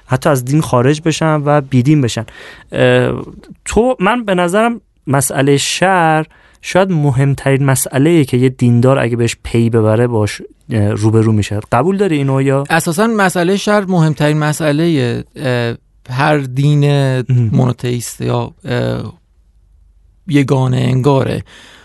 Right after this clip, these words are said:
Speaker 2: خب توی ادیانی که، اه، به شکلی به یک دوگانهٔ الوهی باور دارن، مثلاً خدای خیر و خدای شر، این مسئله حل شده است.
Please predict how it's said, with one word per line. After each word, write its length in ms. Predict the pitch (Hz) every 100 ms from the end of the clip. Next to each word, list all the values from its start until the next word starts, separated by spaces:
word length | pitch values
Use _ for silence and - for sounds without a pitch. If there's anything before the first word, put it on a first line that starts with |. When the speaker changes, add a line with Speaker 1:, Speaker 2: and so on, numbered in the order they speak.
| -
Speaker 2:
خب 180 | - 156
توی 160 | 175 185
ادیانی 500 | 165 131 160 175 170
که، 460 | 170 165 160 156 -
اه، 460 | - 131 123 127 123 123
به 100 | -
شکلی 560 | 139 - 180 - 170 165
به 160 | 139 147
یک 340 | 139 160 170 - 139
دوگانهٔ 1040 | 160 139 151 139 135 160 185 185 175 165 -
الوهی 600 | 147 135 127 113 160 151
باور 380 | 127 117 123 117
دارن، 340 | 117 120 123
مثلاً 340 | 110 107 117 135
خدای 520 | - 135 127 127 123
خیر 340 | - 139 131
و 60 | 127
خدای 400 | - 127 120 117
شر، 160 | - 151
این 140 | 156
مسئله 300 | 143 - 135
حل 200 | 143 123
شده 300 | 101 117 117
است. 340 | 117 - -